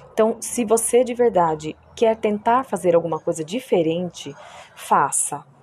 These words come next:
Comece com coisas menores, comece com o seu entorno, começa compartilhando coisas, saia de grupos, né? Você não vai mudar aquele grupo dos parça da escola antiga e fazer todo mundo parar, não adianta,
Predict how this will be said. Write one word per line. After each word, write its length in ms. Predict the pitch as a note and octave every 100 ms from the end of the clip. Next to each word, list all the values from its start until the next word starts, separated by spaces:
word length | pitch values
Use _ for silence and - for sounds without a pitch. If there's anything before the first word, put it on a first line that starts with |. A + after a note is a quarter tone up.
| - - - -
Comece 600 | B3 A#3 G3+ F3 - E3+
com 160 | - F#3
coisas 340 | F#3 F3 F3
menores, 500 | F3+ E3+ D#3+ D#3+ D3+
comece 440 | - G#3+ A3 -
com 140 | A3+ G#3+
o 40 |
seu 220 | G#3 G#3
entorno, 560 | G#3 G#3 F3+ D#3+ D#3 D#3
começa 680 | - G#3 G3+ G#3 - G#3+ G#3+ - - -
compartilhando 760 | A3 G#3+ G#3+ G#3 G#3 G3 G3+ G3+
coisas, 500 | - F3 D#3+ E3 - - _
saia 520 | - - A#3+ A#3+ A3+ F3+
de 100 | F3
grupos, 680 | E3+ D#3+ D3+ D#3+ - - _ _ -
né? 140 | E3+ G3+
Você 220 | F#3+ A#3
não 120 | B3+
vai 240 | G3+ G3+
mudar 500 | G#3+ G3 E3+ E3 D3+
aquele 280 | D3+ F#3+ E3
grupo 360 | D#3+ E3+ D#3+ E3
dos 160 | E3 -
parça 400 | E3 D3+ D#3 D3+
da 120 | D3+
escola 520 | D3+ - F#3 E3 D3+
antiga 500 | D#3+ - G3+ E3+ D#3 - - - -
e 100 | F#3+
fazer 340 | - F3 F#3
todo 380 | - G#3 A3+ A#3+
mundo 400 | G#3 G3 G#3 A3+
parar, 580 | A3+ G3 F3 E3 F3 G3+ F3
não 120 | F3+
adianta, 580 | G3+ F#3+ G#3+ F3+ - D3+